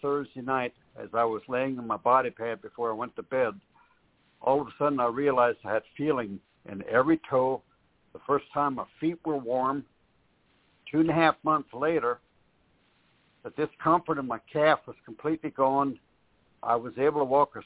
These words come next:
steps with a handrail with one step at a time with my right leg. But two days after my discomfort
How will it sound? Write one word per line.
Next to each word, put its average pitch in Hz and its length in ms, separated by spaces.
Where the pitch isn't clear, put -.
steps 151 280
with 143 240
a 113 240
handrail 139 720
with 113 260
one 131 240
step 147 220
at 135 100
a 113 80
time 139 300
with 104 100
my 110 120
right 127 400
leg. 113 300
But - 100
two 165 140
days 160 300
after 143 340
my 113 260
discomfort 156 720